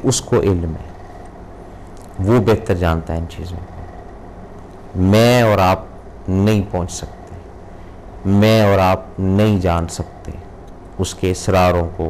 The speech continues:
उसके राजों को, उसकी हिकमतों को।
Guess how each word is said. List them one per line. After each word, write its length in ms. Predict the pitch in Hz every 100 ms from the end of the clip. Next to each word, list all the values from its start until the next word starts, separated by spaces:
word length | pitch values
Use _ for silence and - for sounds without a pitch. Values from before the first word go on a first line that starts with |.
| -
उसके 280 | 92 - 101
राजों 420 | 90 90 87 87 85
को, 240 | - - - - -
उसकी 280 | 95 - 98
हिकमतों 640 | 92 107 - 143 135 135 -
को। 280 | - -